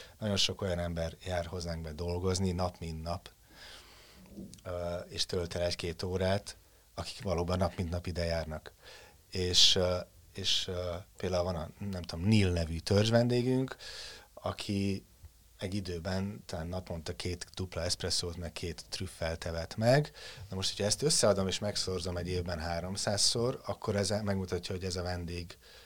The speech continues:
mondjuk mit jelent nekünk, azon kívül, hogy nagyon jól lehet vele poénkodni. Nem szabad csak akkor, ö, észrevenni a laptop helyzetet, amikor tele van a kávézó.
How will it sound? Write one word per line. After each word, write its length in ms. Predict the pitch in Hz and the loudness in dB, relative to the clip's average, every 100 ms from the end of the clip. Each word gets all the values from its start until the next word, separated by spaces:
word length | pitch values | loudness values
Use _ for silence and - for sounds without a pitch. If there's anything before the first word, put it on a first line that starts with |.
| - - | -18 -8
mondjuk 380 | 85 90 90 - - | -4 -4 -6 -12 -10
mit 340 | 98 85 - - - | -8 -8 -10 -16 -8
jelent 360 | 95 82 80 | -4 -2 -2
nekünk, 360 | 80 82 92 92 | -6 -6 -6 -4
azon 240 | 87 85 | -4 -4
kívül, 220 | 82 87 | -6 -6
hogy 100 | 85 | -4
nagyon 140 | 82 82 | -4 -4
jól 140 | 78 | -6
lehet 220 | 80 78 | -6 -8
vele 160 | - 85 | -6 -6
poénkodni. 720 | - 76 76 80 80 80 85 - - - - - - - - - - _ - | -6 -6 -6 -6 -6 -8 -10 -20 -20 -20 -18 -18 -20 -20 -20 -20 -20 _ -6
Nem 400 | 151 143 156 156 | 0 4 4 2
szabad 400 | - - 120 117 | 2 6 8 8
csak 220 | - 110 - | 6 4 4
akkor, 480 | - - 98 95 - - - - - - - | 2 2 2 0 -4 -20 -20 -20 -20 -20 -6
ö, 80 | 101 95 92 95 - - - - - - - - | -2 0 -2 -6 -10 -20 -20 -20 -20 -20 -18 -4
észrevenni 460 | 107 98 104 95 | 0 4 6 8
a 60 | 92 | 8
laptop 400 | 101 101 95 82 | 6 4 0 -2
helyzetet, 520 | - 98 107 117 120 | 0 2 4 4 4
amikor 300 | 110 104 104 | 2 4 2
tele 220 | - 92 | 2 -2
van 120 | 87 87 | -2 -4
a 80 | |
kávézó. 580 | 87 87 78 78 78 87 | -4 -4 -4 -6 -8 -10